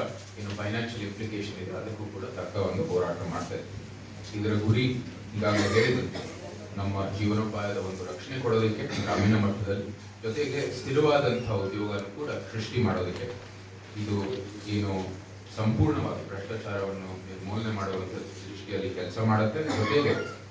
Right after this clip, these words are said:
ಪಾರದರ್ಶಕವಾಗಿ, ಯಾಕಂದ್ರೆ ಇದು ಎ ಐ ಮತ್ತೆ ಅನೇಕ ತಂತ್ರಜ್ಞಾನ ಬೆಂಬಲಿತವಾದಂತಹ ಒಂದು ಒಳ್ಳೆ ಕಾಯ್ದೆ. ಈಗಾಗಲೇ ಮೂರ್ನಾಲ್ಕು ಸತಿ ಹೇಳಿದ್ದೀನಿ, ಗ್ರಾಮೀಣ ಮಟ್ಟದಲ್ಲಿ ಶಾಶ್ವತವಾದಂತಹ ಒಳ್ಳೆ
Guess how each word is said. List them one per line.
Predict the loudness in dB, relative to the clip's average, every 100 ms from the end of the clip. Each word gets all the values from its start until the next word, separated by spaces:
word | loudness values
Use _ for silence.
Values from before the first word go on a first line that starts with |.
| -6
ಪಾರದರ್ಶಕವಾಗಿ, | 0 4 4 2 0 -2 -2 -2 -2 -4 -4 -4
ಯಾಕಂದ್ರೆ | -4 -4 -4 -2
ಇದು | -2 0
ಎ | 4 4 6
ಐ | 4
ಮತ್ತೆ | 0 -6 -8 -4 -2 -2
ಅನೇಕ | -4 -4 -4
ತಂತ್ರಜ್ಞಾನ | -4 -4 -4 -4 -2 -2 -2
ಬೆಂಬಲಿತವಾದಂತಹ | -4 -4 -6 -2 0 0 0 0 0 -2 -4 -6
ಒಂದು | -4 -4 -4 -4
ಒಳ್ಳೆ | 0 0
ಕಾಯ್ದೆ. | 0 0 -2 -4 -6 -8 -10 -10 -14 -14 -14 -14 -16 -14 -14 -14 -16 -16 -16 -16 -16 -16 -14 -14 -14 -16 -16 -14 -14 -14 -14 -12 -2
ಈಗಾಗಲೇ | 4 6 6 4 2 -2 -10 -14 -16 -16 -2
ಮೂರ್ನಾಲ್ಕು | 2 6 6 4
ಸತಿ | -2 0
ಹೇಳಿದ್ದೀನಿ, | 4 4 4 0 -2 -10 -10
ಗ್ರಾಮೀಣ | -4 -2 0
ಮಟ್ಟದಲ್ಲಿ | 0 -2 -2 -2 -2 -4 -6 -2
ಶಾಶ್ವತವಾದಂತಹ | 0 0 -2 0 2 0 -4 -4 0 0 -2 -12 -14 -4
ಒಳ್ಳೆ | 2 6 8